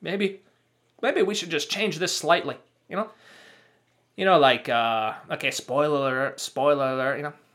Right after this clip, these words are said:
Today's episode was all right, not bad, you know? Everyone was partying.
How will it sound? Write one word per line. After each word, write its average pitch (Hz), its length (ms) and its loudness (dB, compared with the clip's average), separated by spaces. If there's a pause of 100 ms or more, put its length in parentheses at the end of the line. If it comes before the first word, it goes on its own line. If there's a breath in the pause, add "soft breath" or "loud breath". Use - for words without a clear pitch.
(160)
Today's 170 260 2
episode 123 260 0
was 113 120 -4
all 107 120 0
right, 117 320 -4
not 117 160 -8
bad, 120 180 -2
you 139 80 -10
know? 147 60 -16 (140)
Everyone 123 320 -8
was 110 120 -8
partying. 131 640 -2